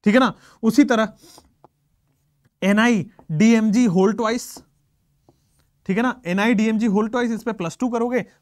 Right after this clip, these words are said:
तो फिर ये खट से माइनस टू करके न्यूट्रल हो जाएगा, ठीक है ना। ये, ये ब्रैकेट में आपको ऐसे करने की जरूरत नहीं है। ये देखो, लगता है लोगों को कॉम्प्लेक्स है, ये ब्रैकेट में करने की जरूरत नहीं है। तो देखो, अभी तक हमने समझा कोऑर्डिनेशन कंपाउंड तक,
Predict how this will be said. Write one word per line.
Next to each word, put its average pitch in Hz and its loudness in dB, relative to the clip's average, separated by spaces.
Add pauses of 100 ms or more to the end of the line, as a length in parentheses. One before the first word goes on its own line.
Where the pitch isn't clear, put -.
तो 185 -4
फिर 196 -2
ये 202 -2
खट 202 -2
से 226 -6
माइनस 185 -8
टू 220 -12
करके 196 -10
न्यूट्रल 190 -10
हो 196 -6
जाएगा, 196 -10 (1300)
ठीक 185 -2
है 247 2
ना। 262 -4 (280)
ये, 349 2 (220)
ये 247 4 (240)
ब्रैकेट 415 4
में 339 -4
आपको 262 -2
ऐसे 220 -4
करने 208 -4
की 277 0
जरूरत 208 -2
नहीं 175 -4
है। 127 -8
ये 151 -4
देखो, 131 -10 (400)
लगता 185 -2
है 208 2
लोगों 196 0
को 247 -4
कॉम्प्लेक्स 156 -6
है, 127 -6
ये 117 -8 (300)
ब्रैकेट 269 0
में 254 -2
करने 175 -6
की 240 -4
जरूरत 151 -8
नहीं 135 -16
है। - -20 (2250)
तो 285 8
देखो, 240 2
अभी 440 4
तक 330 -4
हमने 269 -2
समझा 208 -2
कोऑर्डिनेशन 180 -2
कंपाउंड 151 -4
तक, 269 -2